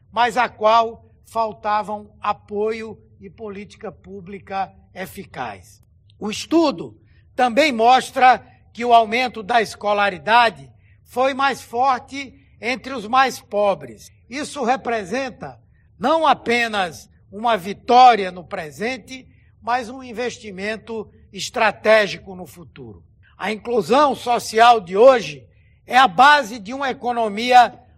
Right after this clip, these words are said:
mais produtiva, de uma sociedade mais coesa, de um país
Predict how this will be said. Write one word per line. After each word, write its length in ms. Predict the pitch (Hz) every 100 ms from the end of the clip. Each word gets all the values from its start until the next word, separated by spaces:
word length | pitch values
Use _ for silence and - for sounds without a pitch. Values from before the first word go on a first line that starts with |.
| _
mais 420 | 175 254 294 294
produtiva, 1040 | - 208 185 202 131 208 240 226 240 240 _ _ _ _
de 140 | 240
uma 180 | 262 240
sociedade 840 | - 247 - 240 220 214 220 202
mais 460 | 196 190 247 262 -
coesa, 760 | - 220 208 226 226 196 233 220 _ _ _
de 140 | 147 214
um 100 | 226
país 720 | - 214 196 220 208 -